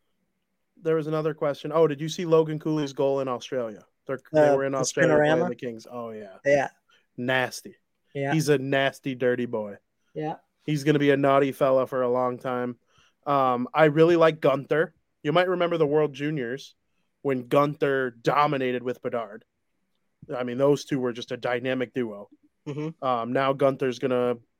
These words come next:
Speaker 1: he'll downgrade to Logan Cooley, but Logan Cooley will be really good for him. I can't wait to see how Keller plays with them as well on either wing. I think, I think a Keller, Cooley, Gunther line would just be unreal. I like the addition of Jason Zucker for some veteran presence.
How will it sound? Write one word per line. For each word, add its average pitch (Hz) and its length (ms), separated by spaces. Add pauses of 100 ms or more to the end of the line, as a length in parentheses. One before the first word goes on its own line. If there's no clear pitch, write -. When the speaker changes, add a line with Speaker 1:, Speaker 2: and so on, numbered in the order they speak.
(140)
Speaker 1:
he'll 160 260
downgrade 151 560
to 143 60
Logan 139 360
Cooley, 147 320
but 127 160
Logan 135 300
Cooley 147 320
will 127 80
be 127 320 (340)
really 147 380
good 143 240
for 147 100
him. 147 220
I 127 160
can't 139 200
wait 135 140
to 131 80
see 135 220
how 127 160
Keller 143 440 (420)
plays 143 260
with 135 100
them 135 160
as 120 140
well 135 200
on 131 200
either 131 240
wing. 131 420
I 131 80
think, 143 340 (320)
I 147 120
think 202 180
a 165 80
Keller, 180 680 (360)
Cooley, 175 420
Gunther 147 480
line 190 420 (480)
would 135 120
just 143 180
be 147 120
unreal. 139 260
I 135 100
like 151 260
the 165 120
addition 156 320
of 139 100
Jason 143 380
Zucker 139 480
for 147 160
some 127 240
veteran 139 360
presence. 143 540